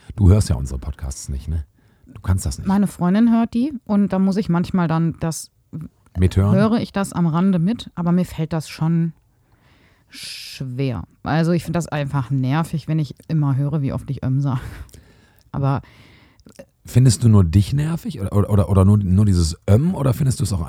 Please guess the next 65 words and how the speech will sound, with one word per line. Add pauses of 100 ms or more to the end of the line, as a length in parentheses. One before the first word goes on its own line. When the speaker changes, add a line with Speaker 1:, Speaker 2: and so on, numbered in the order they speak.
(140)
Speaker 1:
auch
einfach
komisch,
dich
selbst
zu
hören?
Speaker 2:
Nee,
damit
hab
ich
nicht
so
Probleme. (180)
Speaker 1:
Du
hast
ja
auch
eine
schöne
Stimme. (680)
Speaker 2:
Ja,
Speaker 1:
Find,
Speaker 2:
und
ich,
Speaker 1:
find
ich
jetzt.
Speaker 2:
also
ich
spiele
ja
zum
Beispiel
auch
Gitarre (100)
und
ich
hab
auch
mit
Freunden
schon
viel
Musik
gemacht
und
da
muss
man
ja
zwangsläufig
sich
irgendwann
mal
aufnehmen
und
sich
das
mal
anhören,
ob
sich
das
überhaupt,